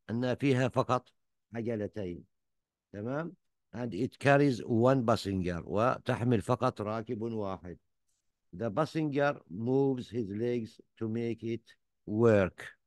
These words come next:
إذن، آه، ليركب على هذه الوسيلة المواصلات يحرك رج-، رجليه لكي تعمل هذه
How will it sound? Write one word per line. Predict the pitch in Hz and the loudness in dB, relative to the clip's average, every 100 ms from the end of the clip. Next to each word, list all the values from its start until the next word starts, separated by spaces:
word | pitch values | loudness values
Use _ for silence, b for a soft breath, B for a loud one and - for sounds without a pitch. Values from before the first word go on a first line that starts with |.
| _ _ _ _ _ - | _ _ _ _ _ -8
إذن، | 127 127 117 110 | -4 0 -2 -4
آه، | - 107 101 90 76 - - - | -4 -2 -2 -2 -4 -8 -16 -12
ليركب | 95 104 113 143 131 117 | -6 0 4 4 2 0
على | 104 110 | 0 2
هذه | 113 127 | 2 2
الوسيلة | 123 113 127 | 0 0 -2
المواصلات | 113 113 107 113 117 113 110 | -2 -2 0 -2 -4 -6 -8
يحرك | 95 117 110 | -8 -8 -6
رج-، | 95 101 90 | -6 -8 -8
رجليه | 85 101 95 113 123 127 143 - _ _ _ - | -8 -6 -2 0 2 2 0 -2 _ _ _ -10
لكي | 90 117 120 127 123 - - | -6 -4 -2 -2 -4 -6 -4
تعمل | 123 110 113 107 | -4 -2 0 0
هذه | 95 110 110 110 110 117 - | 0 -2 -2 -4 -4 -6 -8